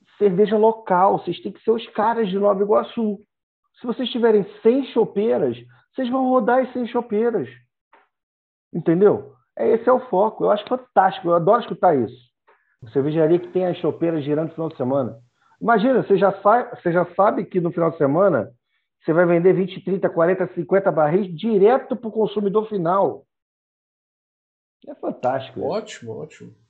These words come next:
Speaker 2: É, então, acho que foram essas pessoas que conseguiram,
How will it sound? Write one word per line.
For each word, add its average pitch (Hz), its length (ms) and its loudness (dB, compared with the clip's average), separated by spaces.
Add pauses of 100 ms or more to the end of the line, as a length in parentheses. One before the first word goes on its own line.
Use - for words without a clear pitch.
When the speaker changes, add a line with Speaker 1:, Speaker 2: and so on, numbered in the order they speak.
(680)
Speaker 2:
É, 123 400 -2
então, 196 340 -4
acho 254 160 -8
que - 80 -20
foram 247 460 -4
essas 233 220 -10
pessoas 240 460 -12
que 247 180 -20
conseguiram, 233 920 -12